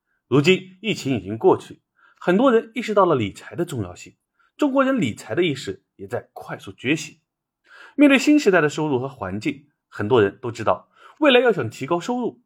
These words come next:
除了工作收入，还需要理财收入。理财已经成为一种刚需。如果你关注国家近年来的政策，以及发达国家发展过程中的经济规律，你一定有这种感受。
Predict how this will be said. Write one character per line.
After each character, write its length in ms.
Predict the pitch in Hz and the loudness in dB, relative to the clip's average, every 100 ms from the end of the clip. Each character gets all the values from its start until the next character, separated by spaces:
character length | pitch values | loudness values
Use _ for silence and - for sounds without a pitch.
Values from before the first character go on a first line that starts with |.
| _ | _
除 160 | - | -4
了 80 | 117 | -4
工 240 | 110 196 233 | 0 0 0
作 140 | 156 | -6
收 200 | - 92 | -10 -12
入， 200 | 92 _ _ | -14 _ _
还 140 | - | -6
需 160 | 113 - | -2 0
要 240 | 113 - _ | 0 -2 _
理 240 | 117 - | -20 -20
财 180 | _ - | _ -20
收 200 | 98 104 | -10 -8
入。 160 | 95 - _ _ _ _ | -8 -10 _ _ _ _
理 200 | 131 131 | -4 -2
财 380 | 110 151 - _ | 0 0 0 _
已 180 | - 117 | -6 -2
经 160 | 135 220 | 0 -2
成 180 | - 120 | -2 -4
为 80 | |
一 60 | 120 | -6
种 140 | - _ | -8 _
刚 220 | 95 98 | -8 -8
需。 320 | - 92 - _ _ _ _ _ _ _ | -10 -16 -20 _ _ _ _ _ _ _
如 120 | 139 | 2
果 200 | 131 117 - _ | 4 2 -2 _
你 120 | 123 | -8
关 280 | 120 196 226 | 2 2 2
注 100 | 208 | -4
国 180 | 139 123 | -4 -2
家 140 | 147 | -2
近 180 | 147 151 | -2 -6
年 120 | 127 | -4
来 100 | 117 | -4
的 100 | 117 | -4
政 240 | 135 254 165 | -4 -4 -4
策， 220 | - - | -8 -20
以 100 | - | -14
及 140 | 113 156 | -8 -8
发 260 | 160 240 | 2 4
达 100 | 226 | 6
国 160 | 208 135 | 2 0
家 120 | 170 | -2
发 260 | 180 - 220 | -2 0 0
展 160 | 160 | -4
过 160 | 117 147 | -8 -10
程 140 | 123 | -10
中 100 | 127 | -8
的 100 | 156 | -6
经 220 | 117 - 196 | -6 -8 -8
济 80 | |
规 260 | 185 254 277 | -6 -2 -2
律， 260 | 262 - _ _ | -2 -8 _ _
你 140 | 104 104 | -10 -10
一 80 | |
定 120 | 139 202 | -6 -6
有 120 | 110 | -8
这 200 | - 220 | -8 -10
种 120 | 101 | -10
感 140 | - _ | -14 _
受。 160 | - | -20